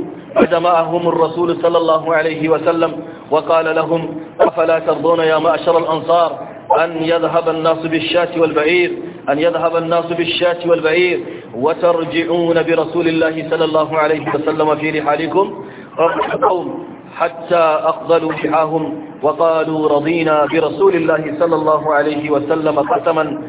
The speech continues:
وحظا". أسأل الله عز وجل أن يرزقنا تقواه، وأن يشغلنا بما يرضيه عنا.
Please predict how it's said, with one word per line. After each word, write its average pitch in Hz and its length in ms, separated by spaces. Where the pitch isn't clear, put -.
وحظا". 165 540
أسأل 170 320
الله 156 300
عز 147 320
وجل 151 420
أن 147 160
يرزقنا 147 560
تقواه، 147 600
وأن 156 400
يشغلنا 156 800
بما 151 260
يرضيه 143 480
عنا. 143 560